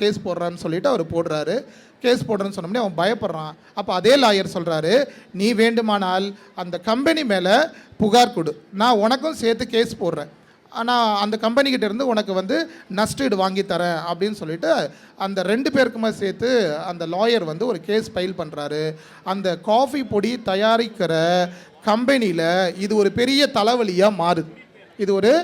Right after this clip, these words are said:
பெரிய தலைவலியா மாறுது. எப்படி இன்னைக்கு பிளாஸ்டிக்ல தயார் பண்ணும் பொழுது அந்த ஒரு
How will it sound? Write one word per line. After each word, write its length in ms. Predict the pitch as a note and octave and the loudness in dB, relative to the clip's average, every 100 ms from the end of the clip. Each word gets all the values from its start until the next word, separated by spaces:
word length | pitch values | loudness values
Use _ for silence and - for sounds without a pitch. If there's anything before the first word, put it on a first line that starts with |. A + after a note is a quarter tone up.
| - - - | -2 -8 2
பெரிய 200 | A3+ B3 B3+ | 4 4 4
தலைவலியா 420 | G3+ G#3 G3 G3+ F#3 | 2 2 2 0 0
மாறுது. 260 | E3+ E3+ D3+ - - - G#3 | -2 -4 -8 -16 -20 0 2
எப்படி 360 | C#4 - E4+ C#4+ D#4 D#4+ A3 | 2 0 0 2 0 -2 -2
இன்னைக்கு 240 | G#3+ A#3+ C4 A#3 | -2 -4 -6 -2
பிளாஸ்டிக்ல 600 | G#3+ C#4 - D4 G#3+ A3 A#3+ C4 A3 | 0 0 -4 -12 -6 -2 0 -2 0
தயார் 340 | G#3 C4 - | 2 2 2
பண்ணும் 240 | B3 G3+ E3+ | 2 2 0
பொழுது 300 | D#3+ E3 F3+ G3+ G#3 G#3 - - G#3+ | 0 0 2 4 2 -2 -20 -4 -2
அந்த 180 | A3+ A3 F#3 G3 | 2 2 2 4
ஒரு 180 | C4+ | 6